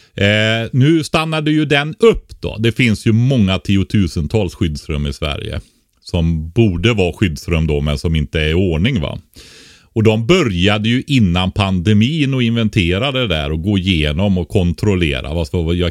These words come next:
det kan vara så en petimetergrej med ord om att inventera, kontrollera, vad det nu är, om det är en viktig skillnad på detta. Eh, för det är ju fastighetsägarna som är ansvariga. Eh,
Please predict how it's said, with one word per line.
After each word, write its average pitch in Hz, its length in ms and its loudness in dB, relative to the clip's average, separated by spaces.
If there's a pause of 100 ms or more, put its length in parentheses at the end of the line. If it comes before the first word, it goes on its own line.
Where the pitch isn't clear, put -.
det 123 120 -2
kan 185 220 -2
vara 127 180 0
så 98 260 0
en 85 140 -2
petimetergrej 80 920 -2
med 85 140 2
ord 90 300 -2
om 76 300 -2
att 65 60 -8
inventera, 80 680 -2
kontrollera, 73 800 -4
vad 71 160 -4
det 71 100 -2
nu 67 240 -4
är, 65 60 -4
om 69 120 -4
det 73 80 -4
är 73 40 -2
en 71 80 -4
viktig 73 320 -8
skillnad 69 480 -6
på 78 100 -6
detta. - 300 -10 (800)
Eh, 104 520 0
för 110 80 -2
det 123 60 2
är - 20 2
ju 101 80 0
fastighetsägarna 82 920 -4
som 95 180 -6
är 95 40 -2
ansvariga. 82 720 -6 (840)
Eh, 113 420 2